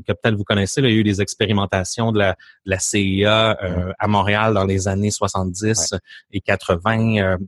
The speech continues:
Speaker 1: puis ils ont injecté des drogues à tous ces, euh, à tous ces gens-là, puis ça a été couvert, euh, pendant plusieurs années, puis il y a eu un recours collectif, puis ça a été révélé au grand
Speaker 2: Mhm.
Speaker 1: jour, puis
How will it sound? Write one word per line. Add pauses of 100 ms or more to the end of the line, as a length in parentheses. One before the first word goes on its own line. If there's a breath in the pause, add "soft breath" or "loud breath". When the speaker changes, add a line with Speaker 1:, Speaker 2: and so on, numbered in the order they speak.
Speaker 1:
puis
ils
ont
injecté
des
drogues
à
tous
ces,
euh, (320 loud breath)
à
tous
ces
gens-là,
puis
ça
a
été
couvert,
euh, (380 soft breath)
pendant
plusieurs
années,
puis
il
y
a
eu
un
recours
collectif,
puis
ça
a
été
révélé
au
grand
Speaker 2:
Mhm.
Speaker 1:
jour,
puis